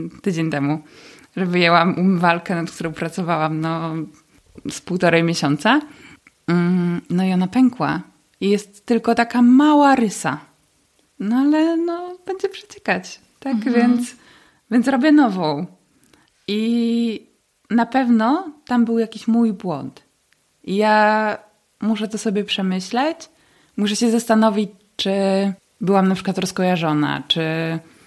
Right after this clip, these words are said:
Speaker 1: zostawiłam jakiś bąbel powietrza w środku i w tej temperaturze powietrze rozszerzyło swoją,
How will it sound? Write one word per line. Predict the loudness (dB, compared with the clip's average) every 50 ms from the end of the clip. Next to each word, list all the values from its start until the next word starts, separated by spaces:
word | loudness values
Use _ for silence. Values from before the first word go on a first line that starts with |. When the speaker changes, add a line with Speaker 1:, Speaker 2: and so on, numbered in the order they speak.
| _ _ -14 -10
Speaker 1:
zostawiłam | -8 -6 -2 0 0 2 2 2 2
jakiś | 0 0 -2 -2 0
bąbel | 2 2 2 2 2 0 0
powietrza | 0 -2 0 2 2 2 2 0 0 -2
w | -2
środku | -2 -4 -4 -4 -4 -6 -4 -2 -2
i | -2 0
w | -2
tej | -2 -2 0
temperaturze | 0 0 0 0 -2 -2 -2 -2 -2 -2 -2 -2
powietrze | -2 -2 -2 -2 -2 -2 -4 -4 -2
rozszerzyło | -2 -2 -4 -2 -2 0 0 2 2 0 0
swoją, | -2 -4 -4 -2 -2 0 0 0 0 0 0